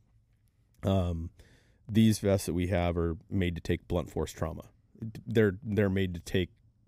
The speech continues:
getting stepped on. They're made to take horns getting, you know, you getting hit by a horn. Um, I have a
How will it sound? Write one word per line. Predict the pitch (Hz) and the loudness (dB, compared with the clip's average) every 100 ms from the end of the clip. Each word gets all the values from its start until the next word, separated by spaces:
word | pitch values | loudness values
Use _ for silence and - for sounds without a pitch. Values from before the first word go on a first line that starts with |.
| 117 | -4
getting | 98 87 | -2 -2
stepped | 80 80 80 - | -2 -4 -4 -6
on. | 65 85 | -8 -4
They're | 98 | -2
made | 95 90 90 | 0 -2 -4
to | 92 - | -8 -4
take | - 92 - _ - | -2 -2 -4 _ -8
horns | - 95 90 90 - - _ 117 - - | -2 0 0 -4 -12 -20 _ -16 -16 -2
getting, | 98 87 87 87 - - _ _ | -2 -2 -6 -10 -16 -20 _ _
you | 98 90 | 0 2
know, | 87 | 0
you | 87 | 0
getting | 87 87 80 | 0 0 0
hit | 92 82 | -2 -2
by | 82 | -2
a | |
horn. | 71 90 82 82 80 _ _ _ | -2 -4 -6 -6 -10 _ _ _
Um, | 80 82 80 78 | -4 -2 -4 -2
I | 95 | 0
have | 90 87 | 0 0
a | 87 | -4